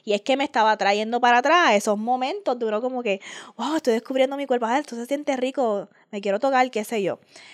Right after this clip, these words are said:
Y yo les pregunté a ustedes en el Instagram, en los stories, yo pregunté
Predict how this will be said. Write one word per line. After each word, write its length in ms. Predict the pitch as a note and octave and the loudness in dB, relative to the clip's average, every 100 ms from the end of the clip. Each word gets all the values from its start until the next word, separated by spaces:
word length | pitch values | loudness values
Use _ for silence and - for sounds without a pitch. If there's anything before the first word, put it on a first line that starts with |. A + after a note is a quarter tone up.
| - - _ _ | -20 -20 _ _
Y 340 | B3 B3+ B3 G#3+ | -2 0 0 0
yo 120 | A3+ | 4
les 120 | A3 | 4
pregunté 400 | A#3 C4+ C#4 D4 D#4 | 6 2 0 -2 -4
a 20 | |
ustedes 480 | D4+ D#4 D4+ C#4+ C4+ | 0 2 2 2 2
en 60 | |
el 140 | A3 G#3+ | -2 -2
Instagram, 680 | B3 C#4 A3+ G#3 G3+ G#3+ - _ _ _ | -2 0 2 2 -2 -6 -14 _ _ _
en 140 | G3+ G3+ | -8 -2
los 100 | G3 | -2
stories, 440 | G3+ - B3 B3 G#3 | -2 -2 0 0 -4
yo 140 | G#3 | -4
pregunté 760 | G#3+ A3+ A#3 A#3+ A#3 G3 F#3+ | -4 -4 -6 -4 0 0 -2